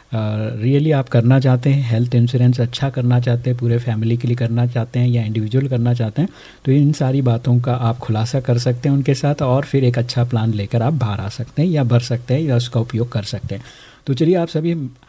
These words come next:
खुश रहें, मस्त रहें, आपका सेहत सदा ही भरपूर रहे,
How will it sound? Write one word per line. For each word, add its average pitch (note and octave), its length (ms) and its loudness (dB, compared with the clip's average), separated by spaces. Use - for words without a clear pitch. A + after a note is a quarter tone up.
खुश - 280 -2
रहें, D#3 200 4
मस्त C#3+ 380 2
रहें, D3+ 120 4
आपका C#3+ 280 0
सेहत C3+ 300 0
सदा C3+ 280 -2
ही C#3+ 140 2
भरपूर A#2+ 440 0
रहे, B2+ 260 4